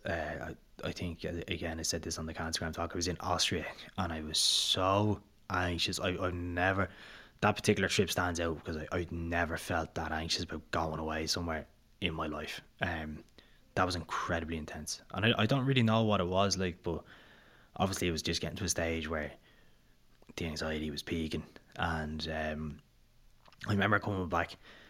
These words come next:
and saying to my parents, I was like, "Look, like, this isn't, this definitely isn't right." Like, you know, the, I know I've had, like, uh, over the years that sometimes it kinda lasted for a, a week or two or whatever, a couple of days,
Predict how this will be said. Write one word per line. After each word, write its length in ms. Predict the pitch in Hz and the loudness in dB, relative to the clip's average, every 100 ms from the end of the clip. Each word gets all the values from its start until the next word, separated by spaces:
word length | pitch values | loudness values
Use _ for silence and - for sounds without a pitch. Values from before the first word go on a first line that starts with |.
| - - - | -20 -14 -6
and 120 | - | 0
saying 220 | 90 85 | 0 0
to 80 | - | -4
my 60 | 82 | 0
parents, 380 | - 90 82 87 | 2 2 0 -2
I 40 | |
was 120 | 80 | -4
like, 200 | 80 76 | -4 -4
"Look, 240 | 85 - - | -4 -4 -8
like, 180 | 76 | -6
this 220 | - 95 92 | -2 0 0
isn't, 360 | - 73 - - - | -2 -6 -14 -10 -2
this 160 | 95 | -2
definitely 360 | - 80 80 76 | 0 -2 -2 -8
isn't 180 | 90 76 | -6 -6
right." 260 | 76 80 | -6 -6
Like, 260 | - - - - | -8 -14 -16 -4
you 80 | 95 | -2
know, 120 | 78 | -2
the, 240 | 78 80 73 - - - - - | -4 -6 -6 -12 -16 -18 -16 -6
I 100 | 90 | -2
know 200 | 90 85 | 0 2
I've 120 | 85 | 2
had, 180 | 92 82 | 2 2
like, 240 | 85 82 82 | 0 -2 -4
uh, 220 | 78 - - - | -6 -8 -14 -10
over 200 | - 87 | -4 -2
the 80 | 87 | 0
years 220 | 90 95 - | 0 0 0
that 120 | 87 | -2
sometimes 420 | 92 92 87 82 | 0 0 0 -2
it 80 | 87 | 0
kinda 280 | 90 85 80 - - - - - - - | 0 -2 -6 -12 -20 -20 -20 -20 -8 2
lasted 360 | 95 87 85 | 4 4 0
for 300 | 95 87 80 - - | 0 0 -2 -6 -4
a, 60 | |
a 40 | 87 | -2
week 240 | 87 85 | -2 -2
or 40 | - | -2
two 280 | - 87 | 0 0
or 160 | 85 82 | 0 0
whatever, 460 | 85 87 85 82 80 | 0 0 0 -2 -4
a 60 | |
couple 240 | - - 82 | -6 -4 -2
of 60 | |
days, 380 | 80 82 80 | -2 -2 -2